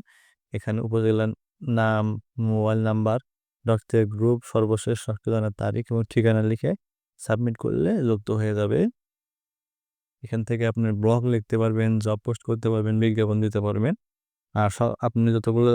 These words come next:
পোস্ট অ্যাড করেছেন, সবগুলো এখান থেকে দেখতে পারবেন। যেমন আমার সকল ব্লগ দেখতে পারবেন, সকল পোস্ট দেখতে পারবেন। তো এভাবে খুব সহজেই আপনার ইনফরমেশন যুক্ত করতে পারবেন। সিরাজগঞ্জ সিটি ডট কম সম্পর্কে আপনার মতামত জানাতে আমাদের Facebook পেজে আপনার মেসেজ দিতে পারেন।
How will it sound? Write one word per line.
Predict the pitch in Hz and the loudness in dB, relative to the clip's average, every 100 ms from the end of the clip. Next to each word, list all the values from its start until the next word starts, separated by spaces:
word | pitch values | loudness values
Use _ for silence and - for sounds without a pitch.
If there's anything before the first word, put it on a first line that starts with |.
| 113 | 2
পোস্ট | 117 113 - _ - | -2 -4 -10 _ -2
অ্যাড | 120 | -2
করেছেন, | - 113 113 180 | 2 0 0 -4
সবগুলো | - 113 110 | -4 0 2
এখান | 107 110 | 2 0
থেকে | 107 | 0
দেখতে | 104 101 98 | 0 -2 -2
পারবেন। | 98 104 | -2 -4
যেমন | 101 98 | -4 0
আমার | 104 104 | 0 0
সকল | 107 107 113 | -2 -2 -2
ব্লগ | 107 113 | 0 0
দেখতে | 113 117 117 | 0 -2 -2
পারবেন, | 117 107 107 110 - _ _ | -2 0 -2 -4 -10 _ _
সকল | - - 117 | -16 -8 -6
পোস্ট | 117 107 - | -4 -4 -2
দেখতে | 113 120 | -2 0
পারবেন। | 117 113 165 202 _ _ _ _ _ _ _ - | 0 0 -2 -4 _ _ _ _ _ _ _ -2
তো | 131 | 0
এভাবে | 123 143 | 2 0
খুব | - | -2
সহজেই | 135 131 123 123 139 | -4 0 2 2 2
আপনার | 131 - 113 | 2 2 2
ইনফরমেশন | 110 110 117 117 135 | 2 0 0 0 -2
যুক্ত | 120 107 104 | -2 -2 0
করতে | 110 101 | -2 -2
পারবেন। | - - - - _ _ | -8 -8 -10 -10 _ _
সিরাজগঞ্জ | - 143 123 131 | -2 0 0 -2
সিটি | - 127 | -2 -2
ডট | 127 123 | -2 -2
কম | 131 127 | -2 -2
সম্পর্কে | 127 117 117 110 120 | -2 -4 -4 -2 -4
আপনার | - 120 | -2 -2
মতামত | 117 123 127 120 | 0 0 2 2
জানাতে | 113 107 - | 0 0 -2
আমাদের | 113 113 113 | -2 -2 -2
Facebook | - 117 110 117 - - | 0 -2 -2 -4 -6 -2
পেজে | 120 113 113 147 - _ _ _ _ _ | 2 2 0 -4 -4 _ _ _ _ _
আপনার | 104 107 110 104 | -6 -2 0 0
মেসেজ | 110 107 123 117 | 0 0 -2 -2
দিতে | 113 110 | -2 0
পারেন। | 107 123 | 2 0